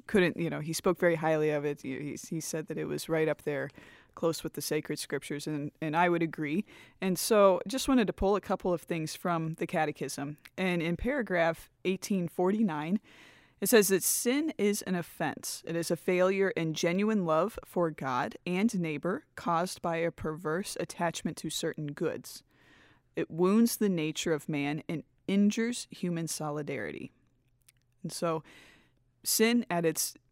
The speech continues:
core, it's an offense against God, an offense against one another, because we are, upon our baptism, claimed for God, right? We are creatures born anew. And so when we sin against God, uh, we are also sinning against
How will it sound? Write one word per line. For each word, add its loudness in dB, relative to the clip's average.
core, 6
it's -2
an 0
offense -2
against -4
God, -2
an -2
offense 2
against -2
one -4
another, -8
because -2
we 2
are, 2
upon -2
our -2
baptism, -4
claimed -6
for -4
God, -6
right? -8
We -4
are -4
creatures 2
born 0
anew. -2
And 0
so 6
when 6
we 2
sin 4
against 0
God, -2
uh, -4
we 0
are 2
also -2
sinning -4
against -6